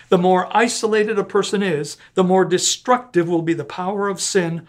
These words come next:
over him. And the more deeply he becomes involved in it, the more disastrous is his isolation."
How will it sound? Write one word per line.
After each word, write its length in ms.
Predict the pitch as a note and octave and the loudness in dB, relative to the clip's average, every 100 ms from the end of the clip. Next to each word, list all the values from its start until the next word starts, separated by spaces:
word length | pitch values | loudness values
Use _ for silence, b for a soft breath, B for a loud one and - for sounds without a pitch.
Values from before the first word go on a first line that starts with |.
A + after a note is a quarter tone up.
| b | b
over 420 | A#3 A#3 G3 F3 D3+ | 2 2 4 -2 0
him. 340 | F3 D3 C3+ _ b b b - | -2 -4 -12 _ b b b -2
And 140 | F3+ | 0
the 40 | |
more 200 | F3+ F#3 | 4 2
deeply 640 | E3+ C#3+ C#3+ C4+ C4+ E3+ D#3+ | 2 -4 0 0 0 -4 -4
he 80 | E3+ | -4
becomes 400 | E3+ F3 E3 D#3+ | -6 -6 -4 -4
involved 640 | D#3+ C3+ F#3 A#3 A3+ C#3+ | -6 -4 -2 0 -2 -4
in 100 | C#3+ | -4
it, 180 | E3 G3 B B - | -4 -6 B B -2
the 100 | E3+ | 2
more 240 | F#3 F3+ | 4 2
disastrous 1300 | C#3+ F3 D3+ C3+ D#3+ A3+ A#3 - - B2+ C3+ - - _ b b - | 2 0 0 -4 0 0 0 -4 -6 -10 -10 -10 -14 _ b b 0
is 260 | F3 E3 | 2 2
his 220 | E3 D#3+ - | -2 -4 -2
isolation." 800 | F3+ F3 G3 F3+ F3+ - A2+ | -2 0 -2 0 0 -2 -10